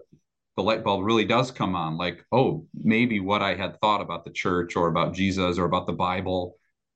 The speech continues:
I have to rethink." Maybe that's part of what Jordan Peterson has accomplished too, is to surprise people with how cool the Bible is,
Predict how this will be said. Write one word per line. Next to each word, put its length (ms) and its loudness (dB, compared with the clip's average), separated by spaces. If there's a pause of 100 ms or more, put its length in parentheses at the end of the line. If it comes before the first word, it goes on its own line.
(120)
I 80 -6
have 160 -2
to 80 -6
rethink." 520 -2
Maybe 180 2
that's 200 -2
part 280 0
of 140 -2
what 180 -6
Jordan 280 -2
Peterson 420 0
has 160 0
accomplished 640 -2
too, 280 4
is 320 -4 (260)
to 80 -2
surprise 600 2
people 560 -6 (100)
with 100 -2
how 160 4
cool 280 4
the 80 0
Bible 380 2
is, 280 -6